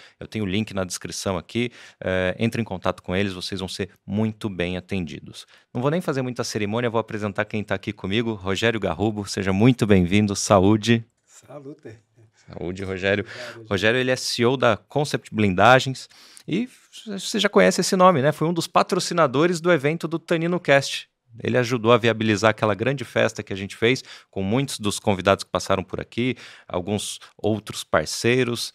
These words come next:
Speaker 1: né? Vai no canal de cortes, né? Tem esse canal aqui que você precisa se inscrever pra me ajudar, mas vai também no canal de cortes,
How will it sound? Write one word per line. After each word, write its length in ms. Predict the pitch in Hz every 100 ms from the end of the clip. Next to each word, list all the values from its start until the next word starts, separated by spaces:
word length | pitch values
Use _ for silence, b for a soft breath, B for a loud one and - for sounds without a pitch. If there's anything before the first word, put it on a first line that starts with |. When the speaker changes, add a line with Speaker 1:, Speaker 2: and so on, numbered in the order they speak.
| _
Speaker 1:
né? 180 | 104 101 - 92
Vai 320 | 98 101 160
no 100 | 175
canal 260 | 143 123
de 120 | 104 87
cortes, 600 | _ 127 113 - - -
né? 100 | 117
Tem 160 | 117 139
esse 100 | -
canal 320 | 127 117 110
aqui 280 | 107 156 160
que 80 | 120
você 220 | 110 -
precisa 440 | - - 151 139
se 160 | 120 110
inscrever 440 | - 117 104 95
pra 160 | - 113
me 80 | 120
ajudar, 400 | 120 143 165 170 B
mas 140 | 156 147
vai 100 | 175
também 220 | 175 147
no 80 | 135
canal 260 | 127 123
de 80 | 117
cortes, 380 | - 135 139 -